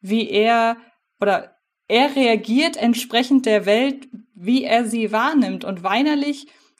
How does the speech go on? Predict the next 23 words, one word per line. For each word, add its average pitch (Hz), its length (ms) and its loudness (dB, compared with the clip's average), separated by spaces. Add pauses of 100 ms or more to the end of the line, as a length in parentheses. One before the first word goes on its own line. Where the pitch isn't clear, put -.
(200)
verstehe 214 760 0
ich 311 460 0
als, 277 580 0 (580)
er 214 220 2
übertreibt 233 760 0
und 208 200 0 (300)
ist 160 500 -10
halt 208 240 -2
so 202 140 2
ein, 202 220 -4
wie, 190 260 -8 (560)
ja, 247 160 2
er, 220 260 2 (160)
er 220 140 2
ist 247 140 -2
so 262 100 0
übertrieben 277 1040 0 (200)
weinerlich. 214 520 0
Mein 190 120 -10
Gott, 247 260 -4
gibt 214 180 -10
es 247 100 -10
irgendwie, 226 540 -4